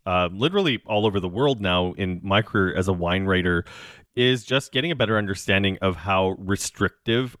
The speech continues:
organic agriculture can be. So I've visited, um, organic wineries and biodynamic wineries in California, and the climate is just a hundred percent suited for that type of viticulture. Like, you, you are not dealing with a lot of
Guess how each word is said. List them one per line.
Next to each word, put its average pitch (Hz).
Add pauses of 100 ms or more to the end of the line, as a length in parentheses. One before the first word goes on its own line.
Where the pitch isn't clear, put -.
organic 95
agriculture 95
can 90
be. 78 (140)
So 95 (680)
I've 139
visited, 143
um, 98
organic 104
wineries 98
and 117
biodynamic 104
wineries 95
in 92
California, 95
and 92
the 98
climate 139
is 95
just -
a -
hundred 147
percent 120
suited 95 (340)
for 117
that 98
type 101
of 87 (180)
viticulture. 95 (120)
Like, 82
you, 98
you 98 (100)
are 98
not 120
dealing 110
with 98
a 98
lot 90
of 87